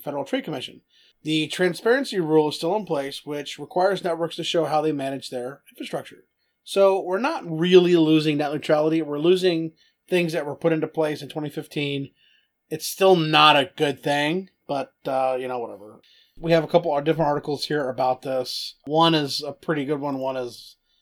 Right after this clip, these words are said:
what is a C net. So, you know, gag me with a spoon on that one. The next thing we have is that if you have a MikroTik router running the Router O S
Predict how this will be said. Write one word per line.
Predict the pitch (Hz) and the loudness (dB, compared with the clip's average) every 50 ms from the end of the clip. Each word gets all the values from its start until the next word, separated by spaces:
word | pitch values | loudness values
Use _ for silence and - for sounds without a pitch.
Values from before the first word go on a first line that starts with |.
| _ _ | _ _
what | - 123 131 127 | -14 -10 -10 -10
is | 120 113 | -10 -10
a | 131 - | -10 -10
C | - - - 175 170 160 | -8 -6 -4 -2 -2 -2
net. | 147 127 117 - - - | -2 -4 -6 -8 -12 -14
So, | - - 147 127 123 123 120 120 117 117 _ | -12 -8 -6 -6 -6 -6 -6 -8 -10 -14 _
you | - 139 135 | -16 -12 -10
know, | 127 123 117 117 113 110 _ _ _ _ _ _ | -10 -10 -10 -12 -14 -16 _ _ _ _ _ _
gag | - 143 139 131 | -8 -6 -6 -6
me | 123 135 | -6 -8
with | 127 117 | -10 -10
a | 113 | -12
spoon | - - - - 127 120 | -14 -14 -12 -12 -10 -10
on | 117 110 | -12 -12
that | 117 120 110 | -12 -12 -12
one. | 107 107 113 - _ _ _ _ _ _ | -12 -16 -20 -20 _ _ _ _ _ _
The | - 147 | -8 -2
next | 156 170 185 180 - | 0 0 0 0 0
thing | - 180 170 | -2 -2 -2
we | 170 165 156 | -2 -2 -2
have | 151 156 151 156 156 151 151 151 151 143 - - | 0 0 0 2 2 0 0 -2 -2 -4 -8 -12
is | - 147 143 139 127 117 | -10 -8 -8 -8 -8 -8
that | - 147 139 135 131 131 131 - - | -6 -4 -2 -2 -2 -2 -4 -8 -12
if | 143 127 | -14 -10
you | 170 180 | -8 -4
have | 165 170 165 165 151 | -2 0 0 0 -2
a | 156 135 131 | -4 -6 -6
MikroTik | 123 127 143 151 165 170 - 170 165 147 - - - 156 143 139 123 - - - | -6 -4 -2 -2 -2 -2 -2 -4 -6 -6 -6 -6 -8 -6 -6 -6 -8 -12 -16 -14
router | - 143 135 123 131 135 156 165 143 123 117 120 117 - | -12 -10 -8 -4 -2 0 0 0 0 -2 -4 -8 -6 -4
running | 139 143 143 143 139 139 135 123 | -4 -4 -4 -4 -4 -6 -8 -8
the | 123 127 123 120 120 120 117 117 123 - | -10 -10 -10 -10 -10 -12 -14 -14 -16 -12
Router | - 123 143 143 147 147 147 - | -6 -4 -2 0 0 0 -2 -4
O | - 135 127 123 | -4 -4 -4 -2
S | 123 131 131 143 170 - - - - - | -2 -2 -4 -4 -6 -8 -12 -14 -14 -16